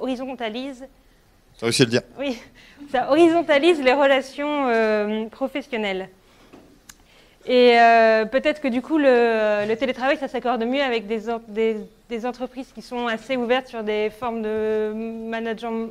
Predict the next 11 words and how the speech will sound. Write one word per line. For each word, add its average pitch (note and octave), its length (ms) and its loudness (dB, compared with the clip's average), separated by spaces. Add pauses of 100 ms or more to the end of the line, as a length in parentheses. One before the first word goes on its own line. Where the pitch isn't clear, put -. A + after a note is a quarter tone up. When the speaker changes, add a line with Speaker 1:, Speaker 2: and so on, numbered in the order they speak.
Speaker 1:
de G#3+ 200 -8
management A#3 460 -6
mor-, A3+ 200 -6 (400)
moderne A#3+ 540 -2 (420)
et A#3 100 -12
qui A3+ 160 -20
sont A#3+ 220 -10
peut-être A3+ 280 -6
pas A#3+ 120 -8
trop A#3+ 180 -12
verticales. A3 480 -10